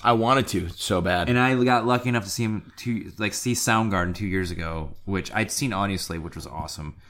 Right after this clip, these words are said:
Speaker 2: but I wanted to see Soundgarden, 'cause Soundgarden, to me, is like Pearl Jam and Soundgarden. I love Nirvana, but those two really, really, really, uh,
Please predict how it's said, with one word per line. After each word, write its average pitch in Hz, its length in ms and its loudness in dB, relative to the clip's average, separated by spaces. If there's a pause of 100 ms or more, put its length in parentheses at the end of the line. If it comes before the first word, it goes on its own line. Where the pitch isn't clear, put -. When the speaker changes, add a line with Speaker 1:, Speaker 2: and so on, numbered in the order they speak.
(140)
Speaker 2:
but 104 80 4
I 101 40 4
wanted 107 220 2
to 104 60 -4
see 98 180 -6
Soundgarden, 98 520 -4
'cause 90 100 -10
Soundgarden, 104 720 -4 (520)
to 123 80 -2
me, 151 140 2
is 123 80 -2
like 110 220 -4
Pearl 135 180 0
Jam 120 180 0
and 101 40 -4
Soundgarden. 78 500 -8 (120)
I 110 80 -2
love 139 160 0
Nirvana, 98 320 -2
but 82 120 -12
those 131 280 0
two 95 420 -4 (440)
really, 117 400 2
really, 98 280 -4
really, 90 500 -6 (220)
uh, 78 380 -6